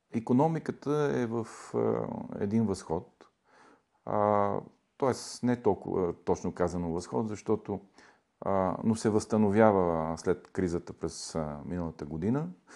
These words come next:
вследствие на затварянето и блокирането на икономиките изобщо в целия свят. А, факт е, че имаме относително, или поне статистиката, статистическия офис, а,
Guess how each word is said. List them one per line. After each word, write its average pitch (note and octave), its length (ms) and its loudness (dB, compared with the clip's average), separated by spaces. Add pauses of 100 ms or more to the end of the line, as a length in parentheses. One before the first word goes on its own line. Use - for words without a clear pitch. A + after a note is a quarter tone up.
(160)
вследствие A2 460 0
на G#2+ 120 2
затварянето G2+ 720 -2
и F#2+ 40 -4
блокирането F#2+ 600 -2
на F#2 460 -6 (480)
икономиките F#2+ 580 -2
изобщо F2 440 -6
в D2+ 60 -16
целия D2+ 380 -6
свят. - 360 -8 (880)
А, F#2+ 1200 2
факт C#3 340 2
е, A#2 120 0
че - 140 -4
имаме A#2+ 320 4
относително, G#2 960 -4
или F#2 160 -4
поне G#2 520 0
статистиката, - 920 -10
статистическия - 840 -6
офис, - 520 -6
а, F#2+ 240 -2